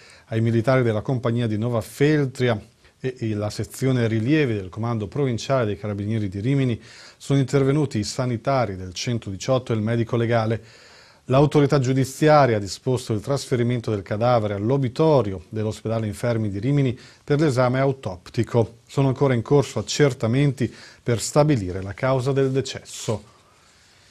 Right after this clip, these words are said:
Questa mattina i carabinieri di Cattolica sono intervenuti in un albergo in disuso diventato rifugio per senza fissa dimora. All'interno c'erano sette persone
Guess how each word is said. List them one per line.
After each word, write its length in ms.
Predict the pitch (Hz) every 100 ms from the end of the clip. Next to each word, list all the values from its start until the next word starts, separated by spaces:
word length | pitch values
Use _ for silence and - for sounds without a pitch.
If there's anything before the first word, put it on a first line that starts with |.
| _
Questa 260 | - 165 190
mattina 340 | 170 165 135
i 40 |
carabinieri 500 | 120 139 131 131 131
di 120 | 120 113
Cattolica 500 | 113 - 135 120 113
sono 220 | - 113
intervenuti 580 | 104 135 120 117 135 120
in 80 |
un 140 | 110 107
albergo 680 | 107 104 160 156 117 104 -
in 220 | - 139 120
disuso 560 | 110 104 147 143 123
diventato 680 | 110 107 104 101 139 135 117
rifugio 440 | 104 - 147 131
per 220 | 113 107 92
senza 480 | - 156 156 -
fissa 380 | 107 139 127 -
dimora. 460 | 123 120 113 110 113 - - - -
All'interno 760 | 127 131 139 - 151 139 113
c'erano 320 | 104 127 117 104
sette 380 | - 131 123
persone 580 | 101 104 - - 135 123